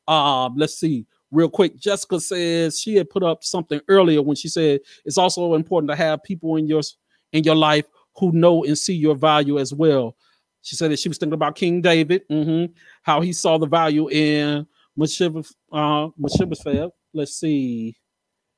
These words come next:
The son of Jonathan, okay, from the house of King. Yeah, yeah, okay. David recognized, yeah. I, I, I, I will agree that, that it is important to, to have the right people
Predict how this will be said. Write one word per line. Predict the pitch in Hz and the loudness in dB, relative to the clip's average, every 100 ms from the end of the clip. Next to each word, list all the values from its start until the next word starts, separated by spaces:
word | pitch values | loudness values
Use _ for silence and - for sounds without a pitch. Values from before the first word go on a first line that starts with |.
| _ _ _ _ _ _ _ _ _ - | _ _ _ _ _ _ _ _ _ -8
The | |
son | 160 185 175 | -2 0 0
of | 185 | 0
Jonathan, | 170 160 160 180 | 0 0 0 2
okay, | 170 190 151 160 - _ _ _ _ | 2 4 4 2 -4 _ _ _ _
from | 175 | 0
the | 160 | 2
house | 180 165 151 | 4 2 2
of | |
King. | 170 - - | -4 -4 -2
Yeah, | 185 185 214 214 - | 6 6 6 0 -4
yeah, | 165 175 208 - | 0 0 -2 0
okay. | 165 185 160 165 165 131 | 0 4 4 2 -4 -10
David | 120 160 151 | -4 -2 0
recognized, | 156 156 147 143 135 131 156 | -2 -2 -2 -2 -4 -6 -2
yeah. | 160 127 - _ _ - - | -2 -2 -6 _ _ -20 -2
I, | 226 208 | 0 0
I, | 214 202 | 2 4
I, | 208 196 | 4 4
I | 185 | 2
will | 202 240 | 2 0
agree | 202 196 220 226 - 123 | 2 -2 -2 -6 -14 2
that, | 180 160 135 | 2 2 2
that | 175 175 | 2 4
it | 180 | 4
is | 202 190 | 4 4
important | 190 - 208 175 | 0 0 -2 0
to, | 165 - | -4 -4
to | 143 | -4
have | 151 185 180 | -2 -2 -2
the | 143 | -2
right | 165 185 - | -4 -4 -4
people | 208 190 185 | -6 -2 -4